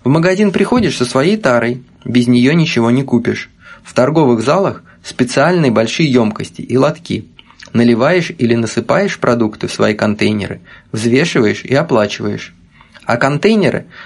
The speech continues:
так же как и любые другие изделия из пластика или металла, можно напечатать дома на три дэ принтере. Например, из старой сломанной бутылки.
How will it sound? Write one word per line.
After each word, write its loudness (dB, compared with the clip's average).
так 2
же 2
как 0
и 4
любые 4
другие 2
изделия 0
из -6
пластика -2
или 2
металла, -2
можно 2
напечатать 0
дома 0
на 0
три -2
дэ 0
принтере. -6
Например, 0
из 0
старой 0
сломанной 2
бутылки. 0